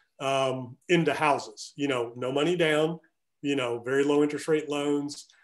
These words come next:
but they still have to pay taxes, insurance, maintenance, and all those things. Um, you know, so yeah, I think there will be a push towards home ownership, um, you know, in this country, which is a good thing for a lot of people, but there are some people that just, you know, should not be owning houses.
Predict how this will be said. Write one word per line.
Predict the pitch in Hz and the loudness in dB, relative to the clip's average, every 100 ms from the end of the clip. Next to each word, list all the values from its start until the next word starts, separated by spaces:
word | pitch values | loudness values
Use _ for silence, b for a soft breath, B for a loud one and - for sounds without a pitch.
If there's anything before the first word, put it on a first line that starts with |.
| b - | b -10
but | 131 | -8
they | |
still | 127 170 | -2 0
have | 160 | 0
to | - | -2
pay | 151 | -4
taxes, | 151 143 147 135 | 0 -2 -2 -4
insurance, | 139 139 147 139 | -4 0 0 0
maintenance, | 139 139 139 135 | -4 -4 -4 -6
and | 139 | -6
all | 131 | -6
those | 120 117 | -6 -8
things. | - 214 151 123 117 - b b b b 139 | -4 -2 -2 -6 -12 -18 b b b b -6
Um, | 135 131 123 120 120 131 | -2 0 -2 -4 -10 -6
you | 143 | -4
know, | 123 | -4
so | - 147 | -2 0
yeah, | 147 117 | 2 0
I | |
think | - 156 | 0 0
there | 151 | 0
will | 139 | 0
be | 139 | 0
a | 135 | -2
push | - 175 160 - | -2 -2 -2 -2
towards | 156 139 | -2 -2
home | - 135 139 | -2 -4 0
ownership, | 151 147 - 127 - _ _ _ _ - | 0 0 -2 -6 -6 _ _ _ _ -12
um, | 131 123 123 117 117 - _ _ - | -8 -6 -4 -8 -12 -20 _ _ -6
you | 143 | -4
know, | 123 | 0
in | 139 | -2
this | 127 | -2
country, | - 156 131 | -4 -4 -4
which | 139 233 | -2 0
is | 262 220 | 2 0
a | 170 - | -2 -4
good | 220 240 - | -2 -2 -2
thing | 135 131 135 | -4 -4 -6
for | 151 | -4
a | 143 | -2
lot | 139 127 | -2 -4
of | |
people, | - 214 - 123 123 | -6 -6 -6 -8 -8
but | 127 | -8
there | 131 | -4
are | 139 147 | -4 -2
some | 151 | -4
people | 131 131 127 | -6 -10 -8
that | 120 | -6
just, | 135 131 - b b b _ 151 | -6 -6 -12 b b b _ -6
you | 139 | -4
know, | 110 | -6
should | - 170 151 | -6 -4 -2
not | 143 131 | -2 -2
be | 131 | -4
owning | 120 113 | -6 -8
houses. | 120 113 101 - | -12 -14 -16 -20